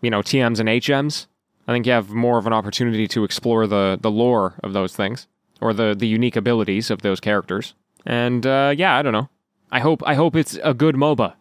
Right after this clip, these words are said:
'cause I'm not gonna play the game. I'm gonna try it, but I'm not, uh, I'm not a moba fan at all. I tried, I tried Dota. I promise I tried. And League of Legends, I never tried, but it's the same thing. Actually, I, now that I've said that, I actually did play some Heroes of the Storm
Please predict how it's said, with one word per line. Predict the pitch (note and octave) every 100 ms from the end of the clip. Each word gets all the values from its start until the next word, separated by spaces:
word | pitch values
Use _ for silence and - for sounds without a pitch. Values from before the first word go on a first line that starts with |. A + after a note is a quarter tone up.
| _
'cause | C3 B2
I'm | C3 D#3+
not | F3+
gonna | D#3
play | C#3 C#3+
the | A#2+
game. | G2+ F2+ G#2 _ _ _
I'm | C#3
gonna | D3
try | A#2 D3+ D#3
it, | A2+ -
but | B2 A#2
I'm | A#2+
not, | C3+ C3 -
uh, | A#2+ G#2 F#2 - _ _ _ -
I'm | B2
not | C#3+ C#3+
a |
moba | B2+ B2+ B2
fan | - A2 G2
at | F#2+
all. | A2 A2+ F#2 - _ _ _ -
I |
tried, | A#2+ D3 D3 C3+ A2
I | A#2+ C3+
tried | - C3+ C3 A#2
Dota. | G#2+ A2 G2+ F2+
I | -
promise | G#2+ A#2 A2 G#2+
I | G#2
tried. | - A#2 G2 F#2 - _ _ _ -
And | B2
League | B2 C3
of | C3 A#2+
Legends, | B2 A2+ C3 B2
I | A#2
never | B2 A2+
tried, | - B2 G#2 F#2 F#2+
but | G#2+
it's | -
the | A2
same | - A2 G2+
thing. | G2+ F2+ - _ _ - -
Actually, | G#3+ - A3 G#3
I, | F3+ F3+ D#2+ - _
now | - D3
that | C#3
I've | B2+
said | - E3
that, | C3+ A2
I | C#3
actually | F3 - E3 C#3
did | C3+ C3+
play | - C#3
some | B2 B2+
Heroes | C3 C3 B2
of | G#2+
the | G#2
Storm | - C#3+ C#3+ G2+ E2+